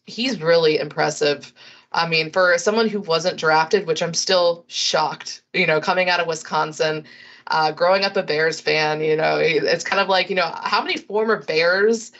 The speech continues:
uh, Bears fans are on this team right now? I think it's him, Cole Kmet, uh, and Michael Schofield, one of the offensive linemen. Um, but yeah, Jack Sanborn's been really impressive with his instincts and just how he hits and, like, even in coverage this week. I mean,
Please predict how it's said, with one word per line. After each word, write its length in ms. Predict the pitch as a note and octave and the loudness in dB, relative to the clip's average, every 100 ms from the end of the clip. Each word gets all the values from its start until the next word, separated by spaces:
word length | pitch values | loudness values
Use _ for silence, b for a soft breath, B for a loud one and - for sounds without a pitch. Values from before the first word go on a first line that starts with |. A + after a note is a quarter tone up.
| B B B - | B B B -4
uh, 120 | D#3+ | -4
Bears 360 | D#3 F3+ F#3+ - | 0 0 0 -2
fans 460 | - G3 G3 G3+ | -2 0 2 0
are 140 | G3 E3 | 0 0
on 180 | F3 F3 | 0 -2
this 220 | D#3+ - | -4 -6
team 240 | - F3 | -10 -6
right 180 | F3 F#3+ | -2 0
now? 140 | G3 | 2
I 80 | G3 | 0
think 160 | F#3 E3 | 0 -6
it's 100 | D3+ | -4
him, 240 | F#3 F#3 | -4 -4
Cole 240 | F#3+ E3+ E3+ | 0 0 0
Kmet, 560 | - D#3 D#3+ D#3+ D#3+ - | -4 -4 0 2 0 0
uh, 280 | D#3 D3+ D3 | 0 0 0
and 100 | D#3+ | -2
Michael 220 | D#3+ E3 | 0 -2
Schofield, 600 | - - D#3+ - E3+ E3 | 0 0 0 2 0 2
one 100 | D#3 | 0
of 80 | D3+ | 2
the 80 | |
offensive 400 | D3+ D3+ D#3+ D3+ | 2 0 -2 -2
linemen. 360 | D3+ D#3 D#3 D#3 B B B B | 0 0 0 -4 B B B B
Um, 520 | - E3 D#3+ D#3 D#3 - | 0 2 2 -2 -6 -2
but 120 | F#3+ | 0
yeah, 140 | G3+ | 0
Jack 220 | F#3 F#3 A3 | 0 0 -2
Sanborn's 400 | C4 C4 A3+ G#3+ | -4 0 0 -2
been 180 | E3+ | -8
really 320 | D3+ D#3+ E3 E3 | -4 -2 0 -2
impressive 680 | D3+ D#3 D#3 - D3 C#3+ - | -2 -2 -2 0 -2 -4 -2
with 120 | E3 | 0
his 160 | D#3 C#3+ | 0 -2
instincts 680 | - G3 F#3 - E3 E3 D#3+ | -2 -2 -2 0 0 0 -4
and 140 | D#3 | 0
just 320 | D#3 D3+ - B B B | 0 0 -6 B B B
how 200 | D#3+ C#3+ | -2 -2
he 100 | C#3+ | -4
hits 460 | - G#3+ A3 A3 | -6 2 2 2
and, 100 | E3+ | 0
like, 160 | D#3 D#3+ | 0 -2
even 220 | A3 B3+ | -2 -2
in 100 | D3+ | -4
coverage 580 | C3+ F3+ A3 A3 G#3+ G#3 | -4 -2 0 4 4 4
this 200 | G#3 G#3 | 0 0
week. 200 | G#3+ G#3 | -2 -2
I 120 | F3 | -2
mean, 320 | F3 E3+ E3 | -2 -2 -4